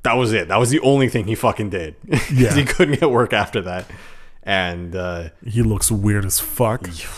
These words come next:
Speaker 1: yeah.
Speaker 2: And he was also recently arrested.
Speaker 1: <laughs> Oh, that's
Speaker 2: Or
Speaker 1: right.
Speaker 2: maybe not recently. Maybe,
Speaker 1: was
Speaker 2: like, five years ago, four years ago.
Speaker 1: It was somewhat recent. It was a D U I, right?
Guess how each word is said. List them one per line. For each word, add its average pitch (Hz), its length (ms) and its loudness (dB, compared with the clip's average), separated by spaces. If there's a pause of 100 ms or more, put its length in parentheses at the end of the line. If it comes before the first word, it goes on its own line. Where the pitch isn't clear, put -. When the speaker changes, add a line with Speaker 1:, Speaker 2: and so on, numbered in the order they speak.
(100)
Speaker 1:
yeah. 85 420 -8 (160)
Speaker 2:
And 117 100 0
he 117 60 4
was 117 120 4
also 139 280 6
recently 139 480 4
arrested. 131 580 2
Speaker 1:
<laughs> - 60 -18 (580)
Oh, - 500 -4
that's 127 120 -2
Speaker 2:
Or 120 200 4
Speaker 1:
right. 117 300 4
Speaker 2:
maybe 104 160 -2 (260)
not 104 300 -4
recently. 101 500 -6
Maybe, 113 160 -2
Speaker 1:
was 156 200 4
Speaker 2:
like, 98 180 -4
five 104 340 -2
years 110 220 -2
ago, 113 180 -2
four 107 240 -6
years 110 200 -4
ago. 117 340 -4
Speaker 1:
It 196 60 6
was 170 220 4
somewhat 90 520 -4
recent. 87 320 -10
It 123 60 -2
was 131 120 -4
a 107 40 -6
D 98 140 -4
U 101 200 -2
I, 123 160 2
right? 117 340 -4